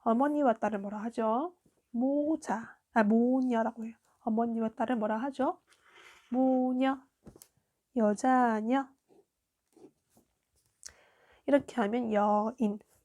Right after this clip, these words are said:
녀가 발음이 바뀌죠? 여인 되죠. 여로 되죠. 녀 발음이 여가 된다. 여인. 이렇게 읽을 때는 여인. 이렇게 하면 모녀.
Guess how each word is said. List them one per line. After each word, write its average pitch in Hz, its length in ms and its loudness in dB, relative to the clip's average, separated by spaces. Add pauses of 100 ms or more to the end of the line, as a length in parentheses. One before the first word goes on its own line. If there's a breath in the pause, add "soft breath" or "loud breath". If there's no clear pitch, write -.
녀가 240 880 4 (540)
발음이 226 300 0
바뀌죠? 247 520 0 (180)
여인 233 320 2
되죠. 220 280 -8
여로 240 200 6
되죠. 220 300 -8 (720)
녀 226 480 4
발음이 233 540 -4 (360)
여가 214 160 4
된다. 214 380 -2 (220)
여인. 214 560 2 (100)
이렇게 - 220 -8
읽을 226 140 -4
때는 233 440 -4
여인. 220 360 -4 (720 loud breath)
이렇게 247 360 0
하면 262 340 -2 (300)
모녀. 226 600 0